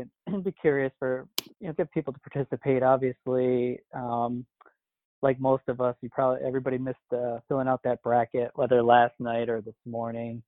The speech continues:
um, or multiple brackets, depending on how, uh, how you handle things. So we thought we could provide a little bit of that, uh, same, a similar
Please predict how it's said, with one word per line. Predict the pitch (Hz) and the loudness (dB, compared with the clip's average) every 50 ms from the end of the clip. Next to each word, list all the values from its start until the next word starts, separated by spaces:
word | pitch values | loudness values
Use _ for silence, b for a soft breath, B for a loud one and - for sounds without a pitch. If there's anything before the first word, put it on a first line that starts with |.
| _ _ _ _ _ _ _ _ - | _ _ _ _ _ _ _ _ -6
um, | 123 120 113 110 110 113 113 | -2 0 2 2 2 2 0
or | 113 107 107 | -2 -2 0
multiple | 110 120 117 117 - 120 - 120 | 2 2 2 2 0 -2 -2 -2
brackets, | - 127 120 120 117 117 - - 123 113 _ - | 0 2 2 2 2 2 0 0 -2 -2 _ -8
depending | 113 - - 117 117 120 120 117 | -12 -8 -8 -8 -6 -4 -4 -2
on | 117 117 117 117 117 117 117 | 0 0 0 0 0 0 -2
how, | 117 - - 120 117 117 117 120 120 | -2 0 2 2 4 4 4 2 2
uh, | 120 123 117 113 120 - | 0 0 -2 -2 -2 2
how | - 139 | 4 4
you | 135 127 127 | 6 6 4
handle | 120 147 143 147 147 131 117 - | 4 2 2 2 2 2 0 0
things. | - 117 117 117 123 123 _ - | 0 -2 -2 -2 -6 -8 _ 2
So | - 127 123 123 127 _ _ _ _ _ _ _ - | 4 6 6 4 4 _ _ _ _ _ _ _ -2
we | - | 6
thought | - 156 151 147 143 | 8 8 10 8 6
we | 143 | 2
could | 139 - 127 | -2 -4 -10
provide | - 143 131 123 131 123 127 131 131 127 | -8 -6 -4 -2 0 2 2 4 2 2
a | |
little | 123 123 135 131 135 131 | 0 0 0 0 0 0
bit | 131 139 135 131 127 127 | 0 2 2 2 2 2
of | 127 123 127 - | 0 -4 -4 -4
that, | 131 127 123 123 123 120 117 _ - 127 | -2 0 0 0 -2 -2 -4 _ -6 -4
uh, | 120 120 117 117 - _ _ _ _ _ _ _ _ _ _ _ _ _ - | -4 -4 -6 -8 -12 _ _ _ _ _ _ _ _ _ _ _ _ _ -2
same, | 151 139 139 143 135 - 180 196 - _ - | -2 -2 -2 -2 -6 -8 -12 -14 -12 _ 0
a | 185 165 - | 0 0 4
similar | - 214 196 180 139 123 113 | 4 4 6 6 6 4 2